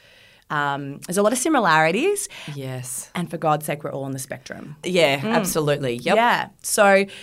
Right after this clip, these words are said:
Speaker 1: she has a diagnosis of autism level two, highly functioning.
Speaker 2: Yep.
Speaker 1: So a lot of people think autism level two is actually where you won't, um, you, you can't do a lot of the things that Miller can do.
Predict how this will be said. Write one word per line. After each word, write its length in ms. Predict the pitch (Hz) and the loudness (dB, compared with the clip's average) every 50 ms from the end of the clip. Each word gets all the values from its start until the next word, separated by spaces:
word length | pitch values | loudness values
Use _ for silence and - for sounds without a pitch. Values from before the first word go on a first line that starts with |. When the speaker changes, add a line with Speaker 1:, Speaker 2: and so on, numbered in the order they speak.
| - - - | -20 -16 -8
Speaker 1:
she 680 | - - - 240 233 233 240 240 240 240 247 247 240 - - - | -6 -4 -2 0 0 0 0 0 0 0 0 -2 -2 -4 -6 -10
has 260 | - 156 160 160 170 160 | -16 -12 -10 -8 -4 0
a 20 | |
diagnosis 520 | - 156 156 156 156 151 151 - 160 151 160 - | 0 2 2 2 0 -2 -4 -6 -8 -10 -8 -4
of 300 | 160 160 151 147 147 151 | 0 0 2 2 0 0
autism 380 | - 180 175 165 170 165 160 156 | -2 -4 -2 -2 -4 -4 -4 -4
level 200 | 151 147 147 147 | -4 -4 -4 -6
two, 260 | 139 - - 175 214 339 480 466 - | -8 -6 -2 0 0 0 0 -2 -4
highly 320 | - - 156 151 156 147 - | -2 -2 -2 -2 -2 -6 -10
functioning. 600 | - _ - 170 175 - - - 285 427 554 571 523 - - | -8 _ -4 -4 -4 -4 -4 -2 0 0 0 -2 -4 -8 -8
Speaker 2:
Yep. 240 | 302 330 381 359 - | -4 -4 -4 -4 -6
Speaker 1:
So 60 | - - | -6 -6
a 20 | |
lot 80 | 170 156 | -6 -6
of 60 | - | -6
people 180 | 175 170 - 160 | -8 -12 -10 -8
think 180 | - 160 160 | -8 -8 -6
autism 340 | 160 160 160 175 175 170 160 | -6 -6 -6 -4 -6 -4 -4
level 220 | 160 156 156 156 151 | -4 -4 -4 -4 -6
two 260 | 151 - 165 175 151 | -6 -6 -6 -4 -4
is 160 | 151 151 151 | -4 -4 -4
actually 380 | 160 160 156 143 - - 160 151 | -6 -8 -8 -10 -8 -8 -6 -6
where 400 | 151 151 143 143 143 143 147 151 - - _ _ _ _ _ _ _ _ | -4 -4 -2 -2 -2 -4 -4 -8 -12 -18 _ _ _ _ _ _ _ _
you 180 | - 160 160 147 | -10 -6 -6 -4
won't, 760 | 139 139 139 135 139 139 135 - - - - - - - - _ _ _ _ _ _ - | -4 -4 -4 -4 -4 -6 -6 -8 -10 -10 -10 -10 -12 -14 -16 _ _ _ _ _ _ -10
um, 640 | 143 139 135 135 135 135 135 135 135 139 139 147 - | -8 -8 -6 -6 -8 -8 -10 -10 -10 -12 -14 -12 -10
you, 120 | 175 165 - | -12 -10 -10
you 120 | 175 170 135 | -10 -10 -8
can't 300 | - - 156 151 139 135 | -4 -2 0 0 0 -2
do 120 | - 151 170 | -4 -4 -2
a 60 | 196 226 | -2 -2
lot 80 | 254 262 | -4 -4
of 100 | 277 254 | -6 -8
the 60 | 254 | -8
things 300 | - 302 294 302 311 311 | -4 -2 -2 -2 0 -2
that 100 | - - | -2 -2
Miller 280 | 214 226 226 220 226 233 | -2 -2 -2 -2 -4 -6
can 380 | 233 - 247 226 247 269 294 302 | -6 -6 -6 -4 -4 -4 -4 -4
do. 140 | 311 320 | -2 0